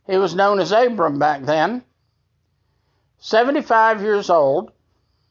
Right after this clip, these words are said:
He was, we would say today, past normal retirement age.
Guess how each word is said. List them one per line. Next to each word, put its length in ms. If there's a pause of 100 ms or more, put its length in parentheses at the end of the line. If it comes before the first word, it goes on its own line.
(1300)
He 200
was, 720 (120)
we 300
would 240
say 260
today, 460
past 560 (100)
normal 400
retirement 560
age. 400